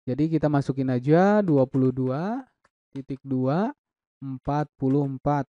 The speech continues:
Oke, play. Nah, di sini ada berapa kali yang akan dijalankan. Maksudnya ini ingin looping berapa kali si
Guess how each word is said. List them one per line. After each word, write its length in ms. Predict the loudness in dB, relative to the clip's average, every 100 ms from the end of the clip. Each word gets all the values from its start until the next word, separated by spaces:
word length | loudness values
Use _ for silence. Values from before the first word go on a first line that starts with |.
| _
Oke, 640 | _ -18 _ -6 -2 -4 -6 -8
play. 400 | -6 -6 -6 0
Nah, 240 | 2 4
di 80 | 2
sini 320 | 0 -2 -2
ada 240 | -4 0
berapa 400 | 0 2 2 0
kali 480 | -4 -2 -2 -2 -2
yang 160 | -2 -4
akan 160 | -4
dijalankan. 640 | -2 0 2 0 -2 -6 -6
Maksudnya 560 | -4 -2 -2 -2 -4
ini 400 | -4 -4 -4 -4 -8 _ _ _ _ _ _ _
ingin 320 | -2 0 2
looping 560 | 6 6 6 2 -2 2
berapa 240 | 2 2
kali 400 | -2 0 0 -4 -8
si 240 | -4 -4